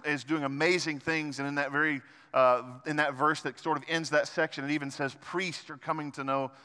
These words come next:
the Lord out of the temple." Those are very Jewish, uh, beginnings of the church. And then the persecution of the church begins to, to happen with Stephen being stoned and Saul, uh, persecuting the church, and the church just scattered to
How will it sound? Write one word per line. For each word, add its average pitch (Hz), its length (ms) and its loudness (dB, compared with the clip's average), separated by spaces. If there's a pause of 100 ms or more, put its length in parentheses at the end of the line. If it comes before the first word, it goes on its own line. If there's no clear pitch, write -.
(120)
the 139 60 -4
Lord 143 240 4
out 143 140 8
of 131 80 -6
the 120 40 -10
temple." 143 400 -2
Those 135 240 -2
are 139 40 -8
very 170 200 2
Jewish, 147 520 0 (400)
uh, 123 160 6
beginnings 131 520 -2
of 131 80 -4
the 123 80 -8
church. 165 520 -2
And 143 160 -2
then 190 240 0 (320)
the 143 80 -8
persecution 214 680 0
of 170 60 0
the 156 60 2
church 160 280 -2
begins 156 340 -2
to, 127 260 -4
to 151 120 2
happen 143 480 4
with 110 200 -6 (280)
Stephen 180 520 -2
being 160 180 2
stoned 143 600 2
and 110 120 -8
Saul, 160 680 4 (240)
uh, - 60 -6
persecuting 170 680 0
the 135 60 -4
church, 175 400 0
and 131 120 -4
the 123 40 -8
church - 300 -4
just - 220 -10
scattered 185 540 4 (460)
to 170 100 2